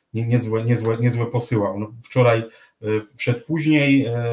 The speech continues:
Gogół, mm, no, też w sześćdziesiątej minucie i, i, i, i, ale no, nie było jakoś za-, tego zagrożenia bardzo dużo, no bo Wisła, z tego co pamiętam, miała chyba dziesięć rożnych, mm, no to o-, o-, okazje były, ale, ale dość dobrze tam,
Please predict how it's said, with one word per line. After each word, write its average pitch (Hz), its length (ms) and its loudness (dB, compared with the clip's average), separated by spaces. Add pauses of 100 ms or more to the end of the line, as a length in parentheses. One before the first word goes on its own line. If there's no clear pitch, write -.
(400)
Gogół, 123 600 4
mm, 110 360 -8
no, 117 140 -6
też 127 180 -2
w - 40 -12
sześćdziesiątej 123 580 0
minucie 123 460 0
i, 110 200 -8 (380)
i, 107 100 -12 (160)
i, 107 440 -16
i, - 80 -18
ale 156 200 4
no, 165 120 2
nie 165 140 2
było 175 140 6
jakoś 143 280 2
za-, 139 160 4
tego 139 180 -2
zagrożenia 135 680 4 (540)
bardzo 135 360 6
dużo, 131 300 0
no 139 100 2
bo 123 100 0
Wisła, 123 280 -2
z 120 60 -6
tego - 160 -14
co - 120 -16
pamiętam, 120 360 -4
miała 117 180 0
chyba 113 160 0
dziesięć 117 360 -2
rożnych, 113 560 -2 (360)
mm, 107 380 -6 (120)
no 110 120 -8
to 117 120 -6
o-, 110 240 -2
o-, - 140 0
okazje 127 400 2
były, 135 380 6
ale, 110 240 -2
ale 113 160 -2
dość 110 200 -6
dobrze 107 300 -6
tam, 104 240 -14